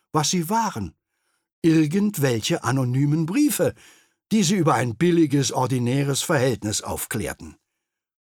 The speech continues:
Sie war gekränkt, hatte nicht reagiert und sich in verächtliches Schweigen gehüllt.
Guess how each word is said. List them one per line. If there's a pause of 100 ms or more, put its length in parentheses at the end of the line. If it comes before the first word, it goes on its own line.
(140)
Sie
war
gekränkt, (540)
hatte
nicht
reagiert (600)
und
sich
in
verächtliches
Schweigen
gehüllt.